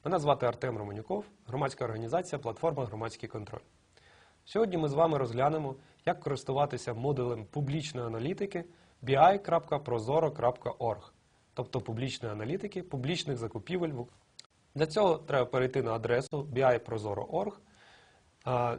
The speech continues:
звідси ми побачимо головну сторінку, яка, по суті, є першою вкладкою, яка доступна в системі. Вкладка ця називається «Показники».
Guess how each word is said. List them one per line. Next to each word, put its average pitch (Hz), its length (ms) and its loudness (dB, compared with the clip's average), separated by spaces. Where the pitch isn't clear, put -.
звідси 151 400 -2
ми 170 100 -2
побачимо 156 500 4
головну 120 420 -2
сторінку, 98 540 -6
яка, 123 220 0
по 123 120 -4
суті, 208 300 -4
є 180 120 2
першою 156 520 4
вкладкою, 175 680 2
яка 123 180 -2
доступна 127 440 -2
в 113 60 -4
системі. - 420 -8
Вкладка 202 380 8
ця 190 140 -2
називається 160 640 -2
«Показники». 127 580 -2